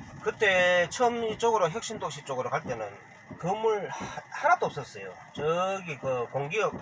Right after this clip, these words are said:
어, 그러니까 저 병무청, 병무청하고 뭐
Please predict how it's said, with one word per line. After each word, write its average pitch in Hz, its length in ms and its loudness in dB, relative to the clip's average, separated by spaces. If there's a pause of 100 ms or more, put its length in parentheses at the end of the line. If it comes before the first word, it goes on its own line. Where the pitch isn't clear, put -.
어, 123 300 -6 (200)
그러니까 120 340 -8 (160)
저 120 280 -8 (240)
병무청, 151 580 -2 (720)
병무청하고 156 920 -4
뭐 120 360 -8